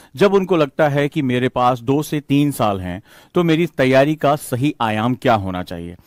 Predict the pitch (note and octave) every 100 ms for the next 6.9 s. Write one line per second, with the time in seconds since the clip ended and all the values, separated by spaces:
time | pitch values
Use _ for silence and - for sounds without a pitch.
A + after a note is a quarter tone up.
0 | - - - G3+ B3 G#3 - F#3+ F#3 F#3
1 | D#3+ E3+ C#3+ C3 D3+ D3+ - B2+ - C3
2 | A#2+ B2+ C3 C3 B2+ - A#2 A#2+ B2+ A#2
3 | A#2 - - _ - B2 C3+ C#3+ D3 C3+
4 | B2+ B2+ - B2 C3 - _ _ _ D#3
5 | D#3 - D#3+ C#3+ C#3+ C3+ A#2+ C3 B2+ C3
6 | C3+ C3 C3+ - C#3+ B2+ C3+ B2